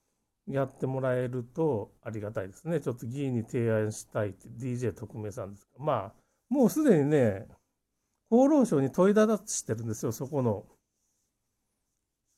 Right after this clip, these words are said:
ホームページでね。だから武田先生、内海さんって、まあ、あとまあ、大橋、大橋誠さん、徳島大学名誉教授。まあ、他にもいろん、何人もいて、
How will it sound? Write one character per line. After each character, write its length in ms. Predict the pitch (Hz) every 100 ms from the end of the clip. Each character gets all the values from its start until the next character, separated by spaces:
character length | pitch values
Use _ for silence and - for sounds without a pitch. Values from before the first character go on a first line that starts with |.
| _ _ _ _ _
ホ 220 | - 143
ー 60 | 135
ム 40 |
ペ 140 | 131 139
ー 20 |
ジ 140 | 101
で 80 | 98
ね。 260 | 143 117 - _ _ _ _ _ -
だ 80 | 127
か 140 | -
ら 40 | 139
武 140 | 165
田 100 | 160
先 260 | - 156 147
生、 200 | 151 123
内 240 | 135 127
海 120 | 110
さ 160 | 104 101
ん 40 |
っ 40 | 101
て、 80 | 107
ま 320 | 110 98 90 _ _ _ _ _ _ _ _ _ _
あ、 60 | 117
あ 20 |
と 120 | 113
ま 380 | 107 107 95 98
あ、 20 | - _ _ -
大 280 | 139 139
橋、 180 | 120 147 123 - 127 117 123 - _ -
大 300 | 131 113 120
橋 100 | 131
誠 440 | 120 113 113 120 113
さ 160 | 110
ん、 80 | 107
徳 200 | 120 -
島 200 | - 117
大 200 | 113 107
学 220 | 98 85
名 220 | 110 104 104
誉 100 | 95
教 260 | - 92
授。 380 | 98 98 95 98 _ _ _ _ _ _ _ -
ま 120 | 127
あ、 20 |
他 300 | 120 120 135
に 100 | 139
も 300 | 123 107 104 -
い 80 | 120
ろ 200 | 113 110
ん、 120 | 117 131
何 240 | 120 113
人 120 | 101
も 140 | 98 92
い 60 |
て、 400 | 95 - 92 107